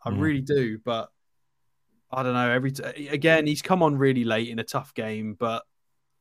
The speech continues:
Speaker 1: he's just gotta do better. Positionally, he's never in the right place. We've been exploited
Speaker 2: Mm.
Speaker 1: so,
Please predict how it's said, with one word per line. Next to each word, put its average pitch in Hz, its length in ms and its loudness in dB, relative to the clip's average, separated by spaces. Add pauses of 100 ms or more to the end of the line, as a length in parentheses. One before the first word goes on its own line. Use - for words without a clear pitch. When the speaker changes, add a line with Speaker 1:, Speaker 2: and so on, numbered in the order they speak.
(360)
Speaker 1:
he's - 160 -14
just - 140 -14
gotta 151 160 -8
do 139 160 -12
better. 143 220 -2
Positionally, 160 500 -2
he's 135 120 -4
never 139 260 -8
in 131 60 -6
the 123 60 -6
right 127 240 -2
place. 131 400 -4
We've 120 120 -6
been 139 120 -2
exploited 147 420 -2
Speaker 2:
Mm. - 20 -10
Speaker 1:
so, 127 220 0